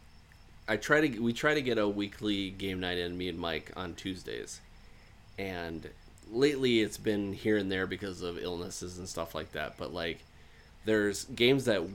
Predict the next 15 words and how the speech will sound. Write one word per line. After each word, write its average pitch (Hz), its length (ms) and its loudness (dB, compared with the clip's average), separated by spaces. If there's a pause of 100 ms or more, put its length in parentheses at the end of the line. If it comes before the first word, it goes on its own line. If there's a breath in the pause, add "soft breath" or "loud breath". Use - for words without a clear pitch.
(200)
me 117 300 4
and 120 80 6
him 107 240 2
have 95 120 -4
always 101 380 0
enjoyed 92 400 -4
that 87 160 -4
we 92 140 -2
always 95 260 -2
try 92 160 -4
to 87 100 -4
bring 82 220 -6
to 82 100 -10
the - 60 -14
table - 360 -8